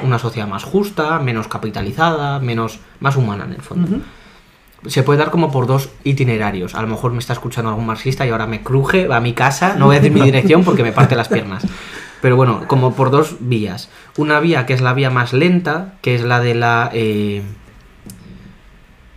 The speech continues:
Speaker 1: digamos, vamos a, eh, hacer políticas de transición que sean, pues eso, lentas, que atiendan al contexto, que tal. Por ejemplo, las políticas de inclusión de hoy en día, pues yo qué sé, del pesoe o de, de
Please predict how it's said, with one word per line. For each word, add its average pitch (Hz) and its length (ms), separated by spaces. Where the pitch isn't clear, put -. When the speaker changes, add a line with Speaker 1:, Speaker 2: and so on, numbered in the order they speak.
Speaker 1:
digamos, 131 600
vamos 147 440
a, 147 380
eh, 120 460
hacer 139 280
políticas 147 580
de 117 80
transición 139 760
que 120 120
sean, 127 400
pues 120 140
eso, 113 180
lentas, 117 560
que 120 60
atiendan 127 380
al 113 100
contexto, 131 580
que 120 80
tal. 107 220
Por 110 140
ejemplo, 160 600
las 110 360
políticas 117 400
de 117 60
inclusión 127 540
de 120 160
hoy 107 100
en 107 100
día, 143 280
pues 110 140
yo 104 100
qué - 80
sé, 117 120
del - 120
pesoe - 540
o 65 60
de, 76 320
de 101 540